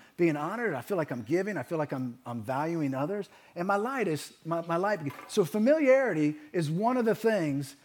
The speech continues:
that we have to guard against. There's also this. We gotta guard against, as we're looking to recognize, respond, and release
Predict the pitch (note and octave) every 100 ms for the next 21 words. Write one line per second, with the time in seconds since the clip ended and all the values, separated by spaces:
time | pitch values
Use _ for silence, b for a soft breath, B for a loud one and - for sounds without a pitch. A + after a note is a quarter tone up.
0 | b - F3+ F3+ F3+ F3+ F3+ E3 E3 D3+
1 | A#2+ G#2+ G#2 - b b G3 A#3 D4 C#4
2 | A#3+ F3+ E3+ A#3+ D4+ C4 G#3 G#3+ A3 C#3
3 | C3 C3 - C#3 E3+ E3+ D#3 E3 G#3+ G#3+
4 | F#3 E3 F#3 G3 D3+ C3+ A#2+ B2 D3 -
5 | - b b b b D3 - F#3+ F3 E3
6 | D3+ D3+ E3+ D3 B2+ -